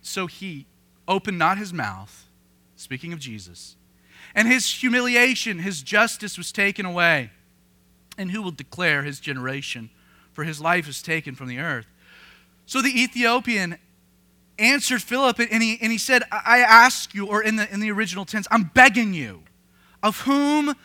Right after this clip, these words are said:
does the prophet say this? Is he saying this of himself or some other man?" Then Philip opened his mouth,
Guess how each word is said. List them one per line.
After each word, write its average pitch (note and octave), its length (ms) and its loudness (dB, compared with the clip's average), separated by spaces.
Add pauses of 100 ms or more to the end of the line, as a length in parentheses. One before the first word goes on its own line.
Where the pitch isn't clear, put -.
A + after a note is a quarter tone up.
(120)
does B3 160 0
the A3+ 100 -4
prophet A#3 560 2
say D4+ 360 2
this? - 500 -6 (640)
Is A3+ 120 -2
he C4+ 60 0
saying C#4+ 280 4
this C#4 120 0
of C4 120 4
himself B3+ 560 4
or E4 80 -2
some F4 180 0
other F#4 240 6
man?" B2+ 380 -2 (1080)
Then A#3+ 160 -4
Philip A#3+ 480 -2
opened G#3+ 320 -4
his A3+ 160 -10
mouth, C#3+ 540 -4